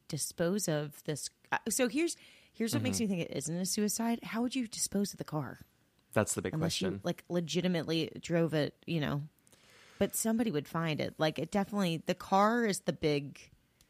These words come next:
Speaker 1: like, red herring here. Like, it's,
Speaker 2: Mm-hmm.
Speaker 1: something has to be, like, foul play, because how does that car go missing?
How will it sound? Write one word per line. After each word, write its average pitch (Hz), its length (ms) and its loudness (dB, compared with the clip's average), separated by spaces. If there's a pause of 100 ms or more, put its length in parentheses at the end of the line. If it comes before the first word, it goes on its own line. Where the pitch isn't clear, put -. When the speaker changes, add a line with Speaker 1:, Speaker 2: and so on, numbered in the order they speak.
(420)
Speaker 1:
like, 135 280 -2
red 147 200 0
herring 135 540 -4
here. 120 380 -2
Like, 123 320 -2
it's, - 260 0
Speaker 2:
Mm-hmm. 101 320 -8
Speaker 1:
something 214 420 0
has 160 300 -2
to 165 100 -2
be, 143 440 -2 (1080)
like, - 180 -2
foul 143 360 4
play, 147 680 0
because 147 640 -4 (380)
how 165 240 0
does 151 240 -2
that - 160 -4
car 135 380 -4 (440)
go 151 140 2
missing? 143 460 -4